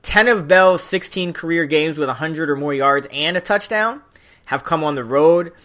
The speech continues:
The Bengals are twenty-eighth in schedule-adjusted fantasy points allowed to running backs. The Bengals have allowed four point eight five yards per carry over the past three weeks.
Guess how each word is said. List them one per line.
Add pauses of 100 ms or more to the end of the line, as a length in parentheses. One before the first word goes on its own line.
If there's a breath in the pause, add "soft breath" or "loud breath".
(420 soft breath)
The
Bengals
are
twenty-eighth
in
schedule-adjusted
fantasy
points
allowed
to
running
backs. (540 loud breath)
The
Bengals
have
allowed
four
point
eight
five
yards
per
carry
over
the
past
three
weeks.